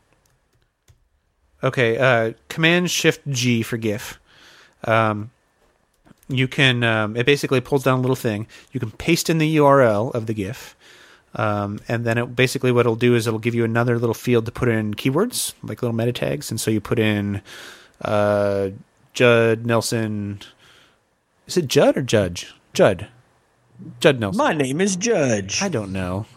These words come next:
Speaker 1: I don't know anything. Um,
Speaker 2: No, it's, it's Judd Nelson. It's, um,
Speaker 1: Judd Nelson, Breakfast Club, cigarette,
Speaker 2: Right.
Speaker 1: lighter, teeth, whatever. Um,
Speaker 2: <laughs>
Speaker 1: put, put, put all those keywords in there and then hit enter. And basically what it'll do is it'll add it to the,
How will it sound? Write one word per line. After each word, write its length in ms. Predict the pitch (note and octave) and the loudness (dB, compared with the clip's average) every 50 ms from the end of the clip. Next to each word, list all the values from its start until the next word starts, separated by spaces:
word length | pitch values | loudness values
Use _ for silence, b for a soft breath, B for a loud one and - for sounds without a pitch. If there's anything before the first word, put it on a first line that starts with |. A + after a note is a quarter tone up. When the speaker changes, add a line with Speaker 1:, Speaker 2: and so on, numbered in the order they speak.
| _ - | _ -8
Speaker 1:
I 120 | - C3 | -6 -6
don't 120 | A2+ G#2 F#2+ | -6 -4 -6
know 120 | F#2 F#2 | -6 -6
anything. 360 | F#2 F#2 - - G#2 G2+ G#2+ - | -6 -6 -6 -6 -8 -8 -6 -4
Um, 120 | B2 B2 | -2 0
Speaker 2:
No, 140 | C#3+ D#3+ D#3+ | 2 2 2
it's, 160 | D#3 D3+ - | 2 0 2
it's 220 | F3 E3+ - - - | 0 0 -2 -2 -6
Judd 280 | - - F3 E3+ E3+ | -2 0 0 0 2
Nelson. 320 | D#3+ D3+ D3 C#3+ - D#3+ C#3 | 2 2 2 2 2 2 2
It's, 320 | C#3 C3 A#2+ - - - - | 2 2 0 -2 -4 -4 0
um, 300 | C#3+ C3+ C3 C3 B2 A#2+ | 0 0 2 0 -2 0
Speaker 1:
Judd 360 | A#2+ D#3+ D#3 D#3+ E3 D3+ C#3+ | 2 2 4 2 2 0 0
Nelson, 500 | D3 C#3+ C#3+ C3+ - D3 C#3 C3+ C3+ B2+ | 2 2 2 2 0 -2 -2 -2 -4 -2
Breakfast 520 | - C3+ C3 - - C#3 B2+ - - - | -2 -2 -2 0 -4 -4 -4 -4 -8 -12
Club, 500 | - - C#3 C3 C3 B2 B2 B2 B2 A#2+ A#2+ B B B B _ _ | -8 -4 0 0 2 2 0 0 -4 -10 -14 B B B B _ _
cigarette, 420 | - - - D3 C3+ C3+ B2 B2 A#2+ | -14 -8 -6 0 2 2 2 2 0
Speaker 2:
Right. 120 | A#2+ A#2+ - - _ _ _ _ _ _ _ _ _ _ _ - | -2 -4 -10 -18 _ _ _ _ _ _ _ _ _ _ _ -4
Speaker 1:
lighter, 420 | B2+ A#2+ A#2+ A#2 A#2 A2+ A2 G#2+ - | -2 -2 0 0 0 0 -2 -2 -4
teeth, 340 | - - G#2+ F2 F2 - - - | -8 -10 -10 -10 -10 -14 -12 -10
whatever. 320 | A2 G#2 F#2+ E2+ F2 - B B B B B B B B B _ - | -8 -8 -8 -10 -12 -14 B B B B B B B B B _ -6
Um, 320 | - B2+ A#2 A2 G#2+ G#2+ G#2 | -2 2 2 4 2 2 -2
Speaker 2:
<laughs> 560 | - - - - - - - - _ - - | -6 -10 -10 -4 -4 -4 -4 -4 _ -4 -2
Speaker 1:
put, 180 | - F#3+ E3+ - | -2 -2 0 2
put, 240 | - G3 F#3+ - - | 0 0 0 0 0
put 140 | - G3+ | 4 4
all 100 | G#3 G3+ | 6 6
those 180 | G3 G3 F3 - | 6 6 4 4
keywords 340 | - F3+ D3+ C#3 C3+ B2 A#2+ | 4 4 6 6 6 6 4
in 80 | A#2+ | 2
there 220 | A#2 A2+ G#2+ G#2+ A2 | 2 2 2 2 0
and 240 | - A#2+ A#2+ A#2 A2+ | 0 -2 -2 0 0
then 320 | A2+ A2 A2+ A2 A2 A2 | 0 2 2 0 0 -2
hit 160 | G2 C3 B2+ | -2 -2 -2
enter. 300 | B2+ A#2+ A#2 A#2 - G#2+ | 0 -2 -2 -2 -2 -4
And 120 | G#2+ G#2 A#2 | -2 0 0
basically 320 | A#2+ - - - - A#2+ | 0 0 0 2 2 2
what 120 | A2+ A#2 | 4 4
it'll 120 | A2+ A2 A2 | 4 2 2
do 240 | G#2+ A#2 A2+ A2 A2 | 2 2 2 4 4
is 140 | G#2+ G#2 | 2 2
it'll 160 | G#2+ G2+ G2 - | 0 -4 -2 0
add 160 | A2 A2 A#2 | 2 2 2
it 100 | B2 - | 2 0
to 120 | - - B2+ | -4 -4 -2
the, 280 | A#2+ A2 A2+ A2+ B2 | 0 0 0 -2 -6